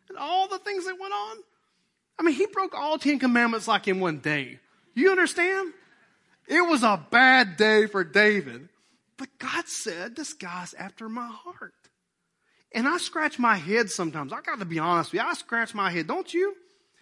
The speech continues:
'Cause I struggle sometimes with, "Man, I had a bad temper. I said the wrong thing, or I, maybe I made this decision." I go, "Man, that was a, you know, bonehead." Like, you know? And I don't think sometimes that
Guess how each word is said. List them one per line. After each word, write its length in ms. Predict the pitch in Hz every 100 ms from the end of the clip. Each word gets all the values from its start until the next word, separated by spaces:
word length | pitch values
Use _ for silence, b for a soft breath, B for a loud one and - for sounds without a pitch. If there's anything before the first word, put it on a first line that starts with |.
| b b b
'Cause 160 | 247 285
I 160 | 339
struggle 360 | 285 - 226 208
sometimes 280 | 214 202 175
with, 120 | 151
"Man, 200 | 175 190
I 40 |
had 120 | 175
a 60 | 135
bad 340 | 117 151 147
temper. 320 | - 180 175 117
I 100 | 113
said 260 | - 151
the 80 | 147
wrong 260 | 156 151 -
thing, 280 | 175 160
or 60 | 135
I, 60 | 123
maybe 260 | 139 147
I 80 | 131 - B B
made 180 | 147 170
this 140 | 175
decision." 480 | - 165 - 196 165
I 80 | 156
go, 100 | 147 190
"Man, 220 | 226 233
that 80 | 220
was 120 | 143
a, 60 |
you 200 | 120 135
know, 80 | 135 117
bonehead." 520 | - 151 147 135 175 160
Like, 200 | 135 135 b b b b b
you 100 | 180
know? 340 | 196 226 240 - _ _ _ _ _
And 100 | 160
I 80 | 233
don't 160 | 302 240
think 180 | 214 -
sometimes 460 | 202 190 190 180
that 140 | 139